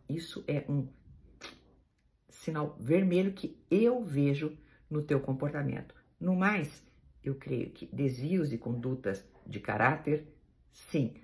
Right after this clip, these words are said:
podem ser evitados, porque nós não devemos, com os nossos relacionamentos afetivos, nos comportarmos como se clínicas psiquiátricas fôssemos.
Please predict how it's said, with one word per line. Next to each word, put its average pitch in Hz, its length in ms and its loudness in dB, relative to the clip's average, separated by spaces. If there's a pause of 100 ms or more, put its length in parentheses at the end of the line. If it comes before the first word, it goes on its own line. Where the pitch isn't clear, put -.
(300)
podem 143 280 2
ser 139 500 -2
evitados, - 680 -6 (300)
porque - 240 -8
nós - 400 -8
não 170 540 0
devemos, 131 840 0
com 160 280 0
os 135 160 0
nossos 156 500 -2
relacionamentos 117 920 -4
afetivos, 127 680 -4 (380)
nos 190 220 2
comportarmos 151 840 -2 (300)
como 185 420 4 (120)
se - 240 -4 (180)
clínicas 233 580 4
psiquiátricas 180 1000 0 (140)
fôssemos. - 680 0